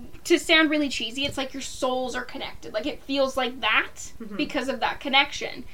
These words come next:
Speaker 1: And I don't think that it's fair to call them the one, but they are technically the one because of how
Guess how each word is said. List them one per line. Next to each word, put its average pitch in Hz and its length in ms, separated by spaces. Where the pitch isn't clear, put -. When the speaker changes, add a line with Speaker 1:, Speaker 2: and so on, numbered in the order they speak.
Speaker 1:
And 302 140
I 349 120
don't 359 220
think 320 220
that 269 200
it's 254 240
fair 254 220
to 262 60
call 254 280
them 233 280
the 226 100
one, 220 440
but 277 120
they 285 140
are 320 160
technically 285 560
the 240 160
one 226 320
because 240 480
of 233 100
how 220 480